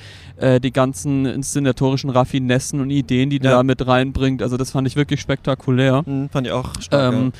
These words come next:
Speaker 1: von der Eröffnungsszene, die meiner Meinung nach wirklich was so zwischen Blade Runner und, äh, Woody Allens Manhattan hatte,
Speaker 2: Mhm.
Speaker 1: ähm, von der, von den Luftaufnahmen der Städte oder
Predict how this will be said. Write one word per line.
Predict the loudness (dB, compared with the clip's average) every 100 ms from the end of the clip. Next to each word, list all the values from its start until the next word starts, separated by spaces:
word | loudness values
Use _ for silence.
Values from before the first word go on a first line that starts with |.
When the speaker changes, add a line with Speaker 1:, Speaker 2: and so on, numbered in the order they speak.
| -16 -20 -20 -10
Speaker 1:
von | -2 2
der | 4
Eröffnungsszene, | 2 2 0 0 -2 -2 -2 0 2 2
die | 0
meiner | 2 2 2
Meinung | 2 2
nach | 2 2
wirklich | 0 -2 0
was | 0 2
so | 6 6 4
zwischen | 0 -2 -2
Blade | 0 2 2 4
Runner | 4 4 4 4 4 2 0
und, | -2 0 -2 -2
äh, | 0 2 2
Woody | 2 2
Allens | 2 0 0
Manhattan | 0 2 0 0 -2 2
hatte, | 2 2 2 2 2 2
Speaker 2:
Mhm. | 0
Speaker 1:
ähm, | 0 -2 -4 -6 -10 -2
von | 0
der, | 2 0 -4 -10
von | 0
den | 2
Luftaufnahmen | 4 2 2 2 2 2 2
der | 2 0
Städte | 0 -4 0 -2 2
oder | 4 4